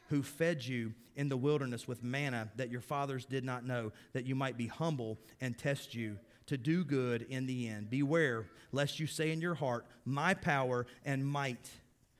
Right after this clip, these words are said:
of my hand have gotten me this wealth." You shall remember the Lord your God,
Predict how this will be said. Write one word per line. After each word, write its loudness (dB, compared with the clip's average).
of -6
my 0
hand -2
have -6
gotten -2
me -2
this -6
wealth." -6
You -4
shall 0
remember -2
the -6
Lord -4
your -4
God, -4